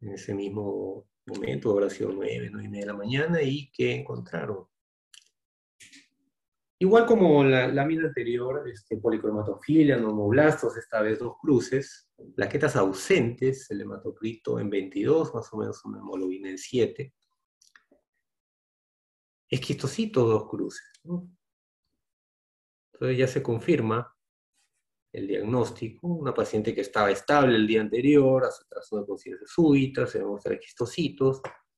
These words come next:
y se da indicación, pues, ¿no? El tratamiento de un P T T es plasmaféresis, idealmente, si no, se puede in-, iniciar plasma fresco congelado.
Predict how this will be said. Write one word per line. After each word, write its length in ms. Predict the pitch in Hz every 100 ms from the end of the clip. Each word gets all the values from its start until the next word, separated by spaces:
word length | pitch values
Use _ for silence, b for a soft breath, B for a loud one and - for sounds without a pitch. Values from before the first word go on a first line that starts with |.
| _ _ B B B B B -
y 140 | 110
se 160 | - 120
da 100 | 113
indicación, 640 | 117 107 98 - 117 95
pues, 160 | - _
¿no? 400 | 143 - - - -
El 120 | -
tratamiento 600 | - - 104 104 104 107
de 360 | 104 104 107 - _ _ _ _ _ _ _ _ _
un 120 | 104 101
P 140 | 101
T 160 | 104 107
T 540 | 113 110 110 101 95
es 420 | 92 - - - -
plasmaféresis, 880 | 98 90 - 160 107 95 - - 117
idealmente, 800 | 104 104 107 117 110 110 92 - _ _ _ _
si 200 | - 143
no, 380 | 135 127 131 135
se 140 | 131 104
puede 240 | 107 104
in-, 160 | 107 - _
iniciar 580 | - 104 92 104 98 101 - -
plasma 280 | 101 101 101
fresco 320 | 98 - 101
congelado. 760 | 101 - 101 104 98 95 135